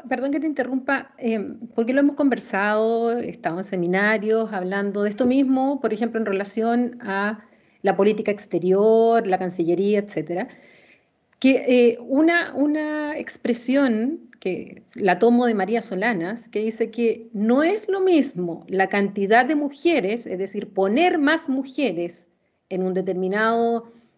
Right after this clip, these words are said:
en, en una determinada institución, que ponerlas en el lugar donde se toma la decisión. Que la idea no es que solo haya más mujeres, sino que al mismo tiempo estén en posición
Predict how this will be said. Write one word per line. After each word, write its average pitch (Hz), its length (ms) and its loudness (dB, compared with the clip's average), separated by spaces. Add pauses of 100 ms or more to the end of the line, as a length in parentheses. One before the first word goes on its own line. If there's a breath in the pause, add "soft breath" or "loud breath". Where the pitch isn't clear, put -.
en, 185 220 -6
en 202 180 2
una 208 120 2
determinada 196 500 0
institución, 285 600 0 (560 soft breath)
que 262 160 2
ponerlas 349 800 2
en 294 100 -2
el 277 120 0
lugar 262 360 -2
donde 294 240 -2
se 226 140 -8
toma 359 400 0
la 359 100 2
decisión. 269 600 -4 (840)
Que 202 140 4
la 202 80 6
idea 277 380 2
no 262 220 -2
es 480 180 -4
que 233 100 -2
solo 330 340 0
haya 311 280 0
más 262 200 -2
mujeres, - 600 -6 (500)
sino 277 320 4
que 269 80 -2
al 247 100 0
mismo 349 360 2
tiempo 311 680 0
estén 233 360 0
en 339 180 0
posición 262 580 -4